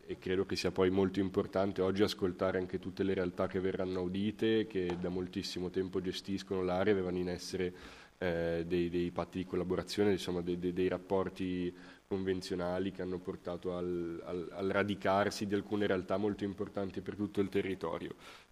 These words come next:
Eh, per rispondere alla consigliera Ghio, che ha fatto un quadro assolutamente esaustivo e che, e che condivido anche nelle critiche, perché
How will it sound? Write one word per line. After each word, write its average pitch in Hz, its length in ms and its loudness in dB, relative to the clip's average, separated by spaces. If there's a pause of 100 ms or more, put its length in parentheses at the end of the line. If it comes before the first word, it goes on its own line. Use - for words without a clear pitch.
(120)
Eh, 95 180 4 (560)
per 107 140 8
rispondere 110 480 6
alla 104 120 6
consigliera 104 500 2
Ghio, 101 280 2
che - 120 -2
ha 92 40 2
fatto 101 280 0
un 95 80 0
quadro 101 400 6
assolutamente 98 640 2
esaustivo 98 600 2
e 92 80 4
che, 95 220 4
e 95 120 2
che 95 140 -2
condivido 98 720 4
anche 98 280 2
nelle 98 200 4
critiche, 101 500 -2
perché 87 340 -4